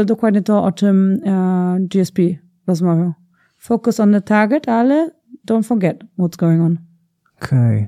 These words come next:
Speaker 2: Dobra, pytam cię jeszcze o, e, Joannę i Weili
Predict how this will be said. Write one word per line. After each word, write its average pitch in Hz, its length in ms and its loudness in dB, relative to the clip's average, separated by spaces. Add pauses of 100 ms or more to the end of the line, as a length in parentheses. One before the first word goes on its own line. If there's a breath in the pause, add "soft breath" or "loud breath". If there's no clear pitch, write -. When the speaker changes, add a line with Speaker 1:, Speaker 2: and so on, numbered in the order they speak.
(200)
Speaker 2:
Dobra, 123 280 2
pytam 139 340 0
cię 131 140 -2
jeszcze 123 400 0
o, 113 340 2 (220)
e, 110 380 4 (140)
Joannę 120 460 4
i 117 80 4
Weili 120 440 2